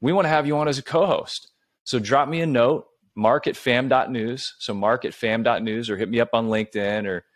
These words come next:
uh, you can just reply to our weekly email, and Adrian and, or whoever on the team will get those over to me. We want great marketers who have specific actionable topics. Come on and share that advice with everybody, because that's what's gonna build this industry. And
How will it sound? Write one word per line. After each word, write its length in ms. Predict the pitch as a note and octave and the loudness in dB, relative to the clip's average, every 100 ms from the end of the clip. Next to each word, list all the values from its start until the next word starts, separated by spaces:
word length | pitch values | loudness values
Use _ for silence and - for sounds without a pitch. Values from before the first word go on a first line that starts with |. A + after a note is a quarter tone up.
| _ _ _ | _ _ _
uh, 80 | F2+ | -2
you 140 | G2+ G#2+ | -2 0
can 100 | A#2 | -2
just 160 | A2 | 0
reply 380 | A2+ - G#2+ G#2+ | -4 0 2 4
to 100 | A2 | 2
our 100 | A2 | 2
weekly 400 | G#2+ A2 G#2+ G#2+ | 0 -2 -4 -4
email, 280 | A2+ G2+ G2 | -2 0 0
and 140 | F#2 - _ - | -4 -10 _ -4
Adrian 420 | A#2 G#2+ A#2 A2 | -4 -2 0 -2
and, 140 | G2 | -2
or 140 | F#2+ G#2 | -6 -4
whoever 340 | A#2 A2 G#2+ | -2 0 0
on 100 | G2+ | -2
the 80 | G2 | -4
team 220 | - A2+ | -4 -2
will 100 | G2 | -2
get 220 | F#2+ G#2+ | -2 -2
those 200 | A2 F#2+ | 0 0
over 240 | G2+ A2+ A#2+ | 2 0 -2
to 120 | F#2 | -4
me. 260 | F2 F2+ - _ _ _ | -6 -8 -10 _ _ _
We 160 | A#2 G3 | -2 0
want 280 | G3 D#3+ - - | 2 0 -2 -8
great 300 | G2 A#2+ C3+ | -2 2 2
marketers 600 | A2+ A2 C#3 G#2 F#2+ F#2 - | 2 2 2 -2 -2 -4 -6
who 160 | A2 | -2
have 220 | A2+ G#2 | 0 0
specific 760 | - - - - C#3+ C#3 C#3+ - G2 | -2 -8 -6 -2 -2 0 -4 -6 -2
actionable 500 | G#2+ A#2 A#2+ G#2 G2 | -2 -2 -6 -6 -2
topics. 540 | G#2 G#2+ A2 G#2+ - _ - | 0 2 0 -8 -10 _ -10
Come 160 | - F3+ | -4 -2
on 140 | F#3+ | 0
and 60 | E3 | 0
share 220 | E3 E3 | 0 2
that 140 | D#3 | 2
advice 360 | C#3+ C3+ C#3 - | 2 0 0 -4
with 120 | A2+ | -6
everybody, 380 | G2 F#2+ G2 F#2+ | -4 -4 -4 -4
because 340 | F#2+ A2 G2 - _ _ | -4 -2 -2 -6 _ _
that's 260 | B2+ C3+ D3+ | 0 0 -4
what's 140 | C#3+ | -4
gonna 140 | C3 | -4
build 280 | G#2 A#2 A2 | 0 0 0
this 160 | G#2+ A#2 | -2 -4
industry. 340 | G#2 - A2+ | -4 -4 -6
And 140 | G2 | -6